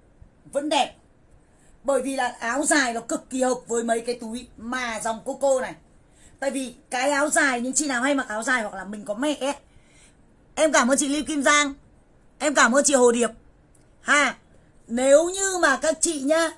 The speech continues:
mà mặc áo dài hoặc có người thân may mặc áo dài nha. Đúng rồi, mấy chị mặc áo dài nhà thiết kế Đặng Trọng Minh Châu thì mọi người dùng cái túi mà có cái quai này này,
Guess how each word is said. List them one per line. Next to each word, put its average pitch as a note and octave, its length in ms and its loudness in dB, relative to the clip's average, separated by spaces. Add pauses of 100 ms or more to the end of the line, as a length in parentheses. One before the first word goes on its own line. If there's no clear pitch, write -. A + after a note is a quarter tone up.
mà A#3+ 400 -6
mặc A#3 220 -2
áo A3+ 180 -2
dài B3 380 0 (480)
hoặc B3+ 160 -2 (140)
có C4 240 0
người E4 220 0
thân D4 180 2
may C#4+ 160 0
mặc B3 140 -4
áo G#3+ 180 0
dài A#3 280 4 (320)
nha. A#3 320 -2 (920)
Đúng C4+ 220 -2
rồi, F4 120 6
mấy D#4+ 120 2
chị D4 100 -2
mặc C#4+ 100 0
áo C4 120 2
dài D4 200 2
nhà B3 120 -2
thiết C#4+ 140 -6
kế C#4+ 80 2
Đặng C#4+ 160 0
Trọng C4 140 -4
Minh C#4 100 -2
Châu C#4+ 200 2
thì B3+ 120 -6
mọi A3+ 160 -4
người A3+ 220 -6
dùng A#3+ 240 -4
cái A#3 100 -8
túi A#3 240 -6
mà C#4 100 2
có A#3 120 -2
cái A3 100 -2
quai C4 280 -2
này G#3+ 80 -8
này, F3 140 -14